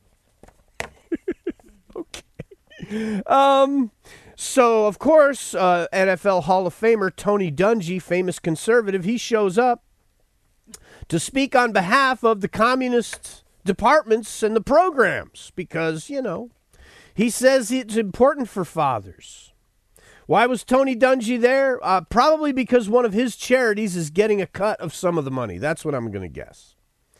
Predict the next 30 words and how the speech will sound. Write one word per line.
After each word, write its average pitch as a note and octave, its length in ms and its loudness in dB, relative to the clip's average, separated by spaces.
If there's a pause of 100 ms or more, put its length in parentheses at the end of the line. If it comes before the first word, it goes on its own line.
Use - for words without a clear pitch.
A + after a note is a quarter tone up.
(720)
S-, - 280 -16
uh, F#2 380 -8 (120)
in A#2 140 -8
fact, C3+ 480 -6
uh, A#2 100 -4
I A#2 160 -2
don't B2+ 200 -6
have A#2+ 220 -6
to G#2 80 -14
guess. F#2 420 -10
Uh, G2 100 -6
it's F#2+ 300 -8
in A#2+ 120 -6
the F#2+ 60 -10
story G#2 480 -6
here F#2+ 220 -6
that F2 140 -12
one F2+ 140 -10
of E2+ 80 -10
his E2 160 -16
charities D#2+ 560 -10
is D#2 80 -18
getting - 240 -16
a - 180 -18
cut. - 200 -10 (840)
And B2+ 100 -10
so E3 80 -4
Tony, A3+ 320 2
Tony A#3+ 400 2
Dungy, F#3+ 600 0